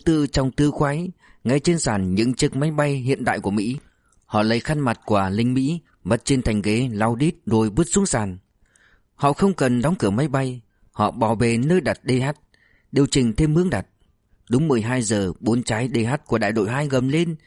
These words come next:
sau mấy giây là bốn trái D H của đại đội một. Cả tám trái đều nổ, ngay lập tức B bốn mươi, B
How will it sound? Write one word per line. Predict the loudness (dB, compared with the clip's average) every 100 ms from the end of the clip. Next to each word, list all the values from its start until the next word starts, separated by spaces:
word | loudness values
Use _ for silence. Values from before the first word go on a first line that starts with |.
| _ _ _
sau | -2 0
mấy | 2 2
giây | 2 0
là | 0 -2
bốn | 0 0 0
trái | -2 -2 -2
D | -2
H | -2 -2 0
của | 0
đại | 2
đội | 2 2
một. | 2 0 -4 _ _ _ _ _ _ -2
Cả | 0 0
tám | 0 -2
trái | -2 -2 0
đều | 2 2
nổ, | 2 0 -4 -8
ngay | -2 0
lập | -2 0
tức | 0 -2 _ 0
B | 2
bốn | 2 2
mươi, | 2 0
B | 0